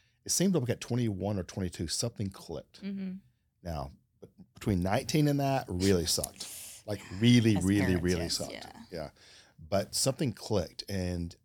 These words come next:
Speaker 1: I don't know if it's a different perspective or you'd been through stuff. I don't know what it was, but something clicked, and it was like, "Ah, I get it."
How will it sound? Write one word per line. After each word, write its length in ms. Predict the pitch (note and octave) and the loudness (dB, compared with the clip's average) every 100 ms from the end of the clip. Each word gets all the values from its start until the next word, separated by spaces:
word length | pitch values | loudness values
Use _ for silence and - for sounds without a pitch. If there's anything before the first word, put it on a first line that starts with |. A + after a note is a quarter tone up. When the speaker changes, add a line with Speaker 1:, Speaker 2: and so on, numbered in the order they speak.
| _ _ _ - | _ _ _ -10
Speaker 1:
I 60 | |
don't 80 | A#2+ | -4
know 60 | B2+ | -4
if 80 | G2+ | -4
it's 100 | E2+ | -6
a 60 | |
different 240 | E2+ - - | -6 -10 -10
perspective 880 | - - E3 - D#3 C#3 C#3 B2 - | -10 -4 -4 -2 -2 0 -2 -4 -8
or 520 | - F2 F2 E2+ E2 - _ _ _ | -6 -4 -4 -4 -6 -10 _ _ _
you'd 120 | F2+ | -6
been 180 | D#2 E2+ | -4 -4
through 200 | - D#3 | 2 2
stuff. 420 | C#3+ C#3 B2+ A#2+ - - | 2 0 0 -2 -6 -2
I 60 | D#3+ | 2
don't 80 | |
know 80 | C3+ | 2
what 260 | F2 F2 F#2+ | 2 2 2
it 80 | D2 | 2
was, 300 | E2+ D#2 - | -2 -2 -4
but 140 | - | -4
something 380 | - D3+ - G2 | -2 0 -2 -4
clicked, 420 | - B2 G2 - | 0 2 2 0
and 100 | F2+ | -2
it 60 | F2+ | -2
was 140 | E2+ | 0
like, 320 | F2 F2 - - _ _ _ _ _ _ _ - | 0 0 -4 -20 _ _ _ _ _ _ _ -10
"Ah, 440 | B2 C3+ B2+ D#2+ C#2 - - | -4 2 2 2 -2 -16 -12
I 60 | E2 | -6
get 240 | F#2 F2 | -2 -2
it." 120 | C2+ | -2